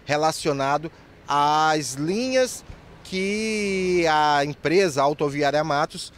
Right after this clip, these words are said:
eh, administra aqui na capital São Luís. Alguns desses coletivos ficaram retidos na garagem, outros ainda chegaram a sair, mas a diretoria está fazendo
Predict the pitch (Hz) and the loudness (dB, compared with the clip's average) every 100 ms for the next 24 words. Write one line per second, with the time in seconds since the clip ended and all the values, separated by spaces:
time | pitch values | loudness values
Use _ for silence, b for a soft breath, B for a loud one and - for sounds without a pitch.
0 | B B - 147 151 151 170 170 151 160 | B B -2 0 2 0 -2 -4 -4 -4
1 | - 170 - B 139 - 160 156 156 151 | -4 -6 -8 B -6 -4 -4 -2 -2 -2
2 | 156 - 151 147 147 160 165 170 120 90 | -4 -2 -2 -2 -4 -6 -4 -4 -4 -8
3 | - - B B B - 120 170 220 190 | -14 -18 B B B -8 -2 0 0 0
4 | 190 185 175 156 147 139 151 160 - 160 | -2 -2 0 0 -2 -6 -6 -8 -8 -8
5 | - 143 156 151 135 - 160 147 135 123 | -2 0 0 0 -4 -4 -6 -6 -6 -2
6 | 117 123 143 156 185 175 147 - 156 147 | 0 0 -2 -2 -4 -2 -2 -2 -2 -4
7 | 156 135 143 143 143 139 127 165 B B | -2 0 0 -2 -4 -2 -2 -4 B B
8 | B - 160 160 170 175 180 175 165 175 | B -2 0 0 0 0 0 0 -2 0
9 | 160 - 160 160 143 156 | -2 -2 -2 -2 -2 -6